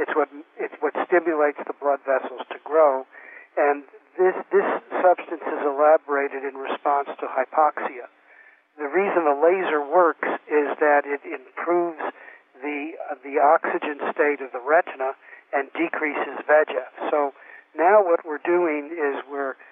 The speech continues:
injecting these, uh, V E G F inhibitors into the eye, uh, shortly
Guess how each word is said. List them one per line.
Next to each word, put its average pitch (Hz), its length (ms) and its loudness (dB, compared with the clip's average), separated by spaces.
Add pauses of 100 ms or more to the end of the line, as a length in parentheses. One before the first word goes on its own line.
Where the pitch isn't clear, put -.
(300)
injecting 151 960 0
these, 143 240 -8
uh, 131 240 -4
V - 80 -6
E 151 80 2
G 151 160 -4
F - 80 -2
inhibitors 139 560 -6
into 180 400 -4
the 156 160 -2
eye, 127 400 4 (480)
uh, - 80 -4 (160)
shortly 196 320 2